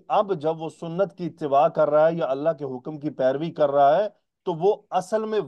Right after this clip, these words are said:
واقعتاً مسلم ہونے کا کردار ادا کر رہا ہے کہ مجھے نہیں پتا اس کی کیا حکمت ہے، چونکہ میرے رب کا حکم ہے تو مجھے ماننا ہے، بس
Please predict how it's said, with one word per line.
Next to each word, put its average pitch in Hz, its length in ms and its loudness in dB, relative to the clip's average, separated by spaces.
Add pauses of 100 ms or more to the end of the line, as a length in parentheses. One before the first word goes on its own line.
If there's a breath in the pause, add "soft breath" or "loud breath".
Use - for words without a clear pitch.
(100)
واقعتاً 185 840 0
مسلم 196 560 -4
ہونے 196 260 0
کا 190 120 -2
کردار 151 380 -6
ادا 117 200 -10
کر 101 200 -16
رہا 95 180 -12
ہے 85 40 -18 (500)
کہ 180 80 0
مجھے 170 340 0
نہیں 175 300 -2
پتا 202 180 2
اس 202 140 0
کی 214 80 -12
کیا 190 240 2
حکمت 170 420 -2
ہے، 208 80 -4
چونکہ 202 300 -8
میرے 208 180 -4
رب 175 320 -2
کا 165 220 -4
حکم 202 220 -8
ہے 208 40 -8
تو 185 100 -8
مجھے 170 180 -8
ماننا 123 440 -6
ہے، 85 40 -16 (200)
بس 131 300 -2